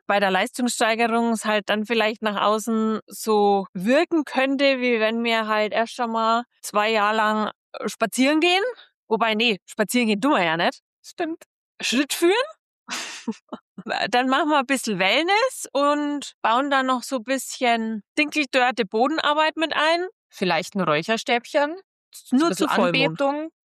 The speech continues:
Speaker 2: Beides wäre eine neue Taktik. Könnte man mal testen. Muskeln anbeten, dass sie schneller wachsen.
Speaker 1: Also das probiere ich bei mir schon ab und zu mal, wird nix. Können wir uns, glaub ich, die Zeit können wir uns sparen und können mal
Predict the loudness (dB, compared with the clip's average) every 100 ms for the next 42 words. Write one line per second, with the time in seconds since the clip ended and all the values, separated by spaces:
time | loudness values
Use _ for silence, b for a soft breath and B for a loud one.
0 | _ -2 -2 -2 0 0 2 0 0 -2
1 | -2 -4 -2 -2 0 0 2 2 -2 -2
2 | -4 0 0 0 -2 -2 -2 -2 0 0
3 | 0 -2 -4 -4 _ _ -4 -4 -2 -4
4 | 0 0 0 0 -4 -12 -12 _ _ -4
5 | -2 -2 -2 -6 -2 0 0 0 0 2
6 | 2 0 0 0 0 -2 -4 -4 -4 0
7 | 2 2 0 -2 _ _ _ _ -8 -4
8 | -4 -6 -14 -12 -18 -18 _ _ _ _
9 | -10 -2 0 0 0 -2 0 -2 -4 -4
10 | 0 0 0 -2 -2 -2 0 2 0 0
11 | 0 0 0